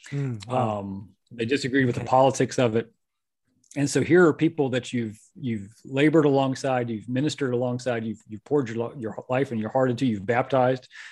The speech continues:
Speaker 2: buried loved ones, whatever. And suddenly this other thing was thrust upon us, and now they're at another church, and it is very difficult.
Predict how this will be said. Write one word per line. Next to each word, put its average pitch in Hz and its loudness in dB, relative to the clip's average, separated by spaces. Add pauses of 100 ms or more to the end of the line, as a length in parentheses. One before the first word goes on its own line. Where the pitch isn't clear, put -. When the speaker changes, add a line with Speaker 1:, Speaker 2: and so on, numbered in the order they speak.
(140)
Speaker 2:
buried 127 4
loved 120 4
ones, 123 0
whatever. 117 2 (1700)
And 143 2
suddenly 165 6
this 131 0
other 147 2
thing 120 0
was 113 -8
thrust 135 -2
upon 127 0
us, 120 -6
and 113 -6
now 123 0
they're 117 4
at 110 0
another 107 -6
church, 156 4
and 135 -2
it 127 -4
is 113 -6
very 165 2
difficult. 123 -6